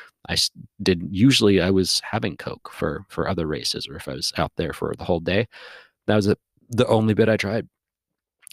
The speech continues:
So my stomach wasn't great. Nothing looked appetizing at the aid station. And I was like, "You know what? I'm gonna have my peanut butter cups."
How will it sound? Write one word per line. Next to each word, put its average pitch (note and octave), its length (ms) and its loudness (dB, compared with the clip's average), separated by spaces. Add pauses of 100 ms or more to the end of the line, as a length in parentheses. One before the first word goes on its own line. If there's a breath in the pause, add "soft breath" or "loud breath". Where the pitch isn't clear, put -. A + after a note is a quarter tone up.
(120)
So F#2 100 -2
my F2+ 80 -2
stomach A2 340 0
wasn't G#2 260 -2
great. F#2+ 340 -2
Nothing G2 360 -6
looked F2 240 -8
appetizing F2 580 -6
at - 80 -14
the - 160 -10
aid F2+ 180 -6
station. E2+ 520 -4
And D2+ 80 -12
I - 20 -14
was E2 120 -14
like, - 160 -14
"You A#2+ 60 -4
know A#2 60 -4
what? A#2 220 -6
I'm F#2 60 -8
gonna D2 100 -10
have F2+ 120 -8
my - 80 -16
peanut - 200 -10
butter A#2+ 180 -4
cups." - 500 -6